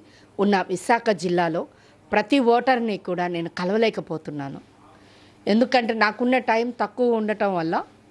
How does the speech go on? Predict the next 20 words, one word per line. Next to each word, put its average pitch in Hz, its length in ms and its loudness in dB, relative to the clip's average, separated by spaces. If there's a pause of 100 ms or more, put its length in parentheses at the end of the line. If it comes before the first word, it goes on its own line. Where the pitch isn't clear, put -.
(440)
పరిగెడుతున్నానన్న, 247 1040 2 (100)
అప్పటికీ 202 440 -2
కూడా 175 340 0 (260)
నేను 170 180 2
మిమ్మల్ని 185 300 0 (120)
చేరుకోలేకపోతున్నాను. 190 1160 0 (680)
కానీ 202 360 2 (720)
ఎమ్మెల్యేలుగా 277 580 6
పోటీ 240 360 0 (100)
చేస్తున్న 202 340 -2
నియోజకవర్గాలలో 202 1000 0
ఎమ్మెల్యేలుగా 240 600 -2
పోటీ 196 420 -6
చేస్తున్న 175 460 -6
మా 180 140 -2
అభ్యర్థులు 180 560 0
తప్పనిసరిగా 196 640 -2
మిమ్మల్ని 175 380 -2
వచ్చి - 140 -8
కలుస్తారన్న. 156 720 -4